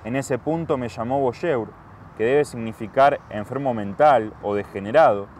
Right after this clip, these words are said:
y me advirtió que mejor usara mi nuevo teléfono para asuntos importantes o me delataría. Desde entonces, para esquivar frustraciones, las bromas se hicieron hacia los sectores más remotos del pueblo. Corcho buscaba a la víctima en la guía.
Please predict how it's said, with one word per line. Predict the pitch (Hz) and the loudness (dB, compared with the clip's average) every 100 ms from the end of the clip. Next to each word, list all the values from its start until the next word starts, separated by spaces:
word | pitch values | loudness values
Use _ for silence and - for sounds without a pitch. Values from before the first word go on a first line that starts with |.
| - - - 131 | -20 -20 -14 -6
y | |
me | 135 | -2
advirtió | 151 147 147 143 190 | 0 0 -2 0 -2
que | 185 | 0
mejor | 139 - 180 | -6 -2 -2
usara | 165 - 165 151 | -2 0 0 0
mi | 127 | -2
nuevo | 151 160 | 0 0
teléfono | 120 127 175 - 180 147 | 0 -2 -2 -4 -6 -2
para | 120 113 | 2 2
asuntos | - 156 156 143 | 0 -4 -4 -4
importantes | 120 104 110 135 165 170 185 - - | -4 -4 0 0 0 -2 -6 -6 -6
o | 113 | -2
me | 113 | 0
delataría. | 113 110 101 104 92 85 85 - - - | 4 2 4 0 0 -6 -10 -16 -16 -6
Desde | 110 113 | -4 -2
entonces, | 113 160 170 139 151 - - - - - | 2 2 2 -2 -6 -6 -18 -20 -14 -2
para | 113 | -2
esquivar | 104 117 139 147 | 0 2 2 2
frustraciones, | 139 - 113 156 165 165 170 - - - - - | -4 -4 -6 -2 -4 -4 -10 -14 -20 -20 -14 -2
las | 123 | 0
bromas | 165 208 208 | 0 -2 -2
se | 139 | -4
hicieron | - 170 175 | -6 -4 -2
hacia | 143 - 120 | -4 -2 -4
los | 110 | -2
sectores | 113 104 143 143 | -6 -4 0 0
más | 131 165 | 0 -2
remotos | 156 135 139 143 123 | -2 -4 -4 -4 -4
del | 113 | -4
pueblo. | 110 101 95 90 80 - - - - - - - - | -2 0 0 -4 -10 -20 -20 -20 -18 -18 -18 -14 0
Corcho | 131 131 127 | 0 2 0
buscaba | 110 - 131 131 | -2 2 4 4
a | |
la | 107 | 4
víctima | 127 123 127 113 | -2 -4 -6 -4
en | 101 | -2
la | 123 | -2
guía. | 151 107 | -2 -2